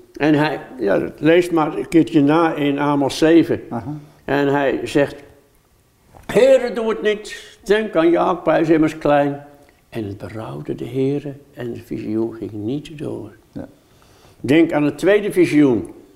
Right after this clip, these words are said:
Speaker 1: wat kwam. En dat was een, een, een, een ongelooflijk vuur wat over Israël ging. En hij zegt: "Heere, doe het niet. Denk aan Jacob." Een heel eenvoudig gebed, je hoeft niet zo ingewikkeld te bidden.
Speaker 2: <laughs> Nee, niet zo
Speaker 1: Nee, dat,
Speaker 2: vroom.
Speaker 1: eh, de, de Heer die begrijpt het toch wel.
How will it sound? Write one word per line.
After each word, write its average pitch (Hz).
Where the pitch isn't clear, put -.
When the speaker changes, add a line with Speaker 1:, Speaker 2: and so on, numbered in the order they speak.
Speaker 1:
wat -
kwam. 117
En 135
dat 139
was 110
een, -
een, -
een, -
een -
ongelooflijk 165
vuur 220
wat 165
over 139
Israël 120
ging. 113
En 139
hij 139
zegt: 135
"Heere, 247
doe 254
het 262
niet. -
Denk 214
aan 185
Jacob." 175
Een 190
heel 220
eenvoudig 202
gebed, 180
je 180
hoeft 175
niet 170
zo 160
ingewikkeld 147
te 135
bidden. 131
Speaker 2:
<laughs> -
Nee, 139
niet 127
zo -
Speaker 1:
Nee, 151
dat, 117
Speaker 2:
vroom. 131
Speaker 1:
eh, -
de, 151
de 143
Heer 170
die 170
begrijpt 170
het 165
toch 165
wel. 143